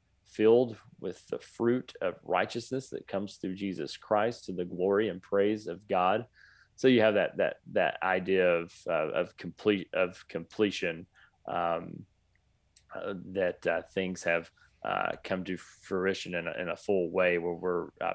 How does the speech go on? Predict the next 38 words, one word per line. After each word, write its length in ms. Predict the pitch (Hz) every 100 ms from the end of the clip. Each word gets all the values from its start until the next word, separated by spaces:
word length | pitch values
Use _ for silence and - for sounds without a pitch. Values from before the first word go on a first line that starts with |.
| -
pure 300 | - 117 101
and 200 | 85 85
blameless, 460 | 92 92 85 85 -
something 200 | 95 92
that 120 | 87
we're 140 | 95
not 340 | 92 92 92 - -
in 240 | 95 85 -
totality 640 | 95 - 113 98 90 90
yet, 400 | 90 95 90 - -
but, 220 | 98 85 - - _
but 140 | - -
will 140 | 95
be 140 | 90 90
one 260 | 92 92
day 220 | 90 92 92
there, 220 | 90 90
emphasized. 800 | 90 87 - 90 85 85 - - _ - - - -
Uh, 240 | 92 87
there's 360 | 92 90 - - -
another, 600 | 98 98 101 104 101 95 - - - _ -
uh, 360 | 95 90 90 87 -
piece, 420 | - 117 104 - -
uh, 100 | 95
glorification, 680 | 95 98 92 - 101 -
I 80 | 92
guess 220 | 92 95
we 120 | 101 98
could 220 | 95 -
say, 320 | - 98 98
addressed, 840 | 95 - 90 98 98 95 - - - -
uh, 200 | 92 87
by 180 | 85 90
Paul 360 | - 101 95
in 40 | 95
Philippians 520 | 98 95 92 87 -
three, 380 | - 98 95 95
uh, 140 | 85